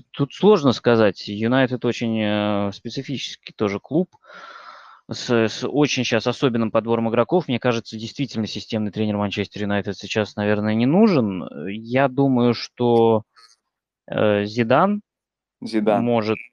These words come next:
Speaker 1: м, может быть, да, вполне. И как бы болельщики Манчестер Юнайтед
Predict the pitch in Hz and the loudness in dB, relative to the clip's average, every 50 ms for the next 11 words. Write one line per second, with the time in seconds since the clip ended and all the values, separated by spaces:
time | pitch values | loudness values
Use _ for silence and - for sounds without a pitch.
0 | _ _ _ - - - 120 120 - _ - 123 117 110 101 101 98 107 - 98 | _ _ _ -20 -18 -12 -12 -12 -12 _ -4 -2 0 0 0 -2 -6 -6 -10 -8
1 | 98 - 104 95 95 98 95 95 - _ - - 101 101 101 98 101 113 117 120 | -4 -2 -2 0 0 -2 -4 -8 -14 _ -4 -2 0 0 0 0 0 -2 -2 -2
2 | 120 _ _ - - - - - - - - _ _ - 123 135 139 135 131 123 | -4 _ _ -20 -20 -20 -20 -20 -20 -20 -20 _ _ -2 2 2 4 4 2 0
3 | 107 _ _ _ _ - - 127 123 110 113 110 104 92 104 104 101 107 104 101 | -2 _ _ _ _ -2 0 0 0 0 -2 -6 -2 0 0 2 2 0 -2 -4
4 | - - - - 104 101 - - 107 - - - 101 98 101 101 104 107 104 101 | -8 -10 -8 -6 -6 -6 -4 -6 -6 -6 -6 -8 -6 -6 -4 -4 -2 -2 -2 -4
5 | - - | -6 -14